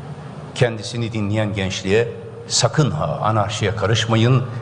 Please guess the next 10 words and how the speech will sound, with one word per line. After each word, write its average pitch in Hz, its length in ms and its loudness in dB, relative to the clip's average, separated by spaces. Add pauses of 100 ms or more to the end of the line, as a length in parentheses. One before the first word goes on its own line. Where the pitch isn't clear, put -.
şiddete 104 560 0
bulaşmayın." 95 500 0 (1120)
tavsiyesinde 95 680 0
bulunması 101 560 2 (300)
ve 120 60 6
gençliği 107 400 2
şiddetin 92 500 0
dışında 117 520 2
tutmuş - 320 -4
olmasıdır. - 560 -6